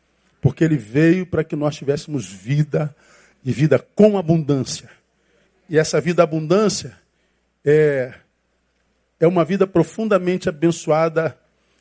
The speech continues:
ou melhor, influenciada pela vida do outro. A forma como o outro vive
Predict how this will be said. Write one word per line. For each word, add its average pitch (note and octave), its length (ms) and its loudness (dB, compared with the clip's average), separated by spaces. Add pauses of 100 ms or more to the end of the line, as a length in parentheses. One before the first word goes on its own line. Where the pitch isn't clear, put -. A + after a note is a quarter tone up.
(140)
ou D#3 180 4
melhor, D#3 400 2
influenciada D#3+ 720 -2
pela D3+ 240 -2
vida D3 220 -8
do B2+ 100 -8
outro. B2+ 400 -2 (420)
A C#3 140 -8
forma F3+ 720 0
como E3+ 300 -10
o D3 40 -2
outro D#3+ 320 -4
vive C#3 600 -10